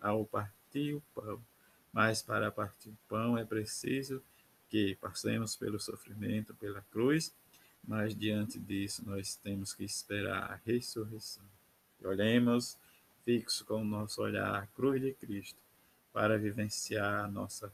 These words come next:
vida, a nossa esperança e dizer: "Senhor, estou aqui."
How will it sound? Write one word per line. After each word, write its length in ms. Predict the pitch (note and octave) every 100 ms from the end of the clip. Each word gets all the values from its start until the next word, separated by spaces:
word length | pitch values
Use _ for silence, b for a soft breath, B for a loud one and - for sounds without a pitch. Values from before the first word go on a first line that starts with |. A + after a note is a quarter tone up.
| -
vida, 320 | A#2 B2 A2+
a 40 | G#2
nossa 260 | G2+ -
esperança 640 | - - C3+ G#2+ G#2 - - _ _ _ -
e 80 | A2+
dizer: 480 | A2+ A2+ G#2 G2+ G2+
"Senhor, 520 | - B2 A#2+ G#2 G2+ - _
estou 320 | - - G#2
aqui." 300 | G2+ - -